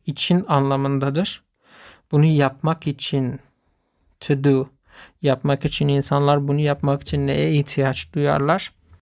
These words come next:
D seçeneği olacak cevap. Yani helmet, boots, an armor, gloves, goggles. Helmet, kask demek. Boots, botlar. Armor, zırh demek. Koruyucu kıyafet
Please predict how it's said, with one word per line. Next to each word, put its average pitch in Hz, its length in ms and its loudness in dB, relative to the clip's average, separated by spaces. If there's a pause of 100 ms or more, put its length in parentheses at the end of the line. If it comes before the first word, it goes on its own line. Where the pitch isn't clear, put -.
(640)
D 151 260 6
seçeneği 143 520 -2
olacak 143 440 -4
cevap. 165 380 -6
Yani 160 500 0
helmet, 175 480 0
boots, 156 500 0 (100)
an 156 140 2
armor, 156 540 2 (120)
gloves, 156 580 2 (180)
goggles. 151 640 0 (720)
Helmet, 165 720 2 (100)
kask - 420 0 (200)
demek. 147 560 -4
Boots, 180 480 -2
botlar. 185 880 2 (500)
Armor, 170 600 2 (100)
zırh 151 480 2
demek. 147 400 -2
Koruyucu 147 580 2
kıyafet 151 720 -2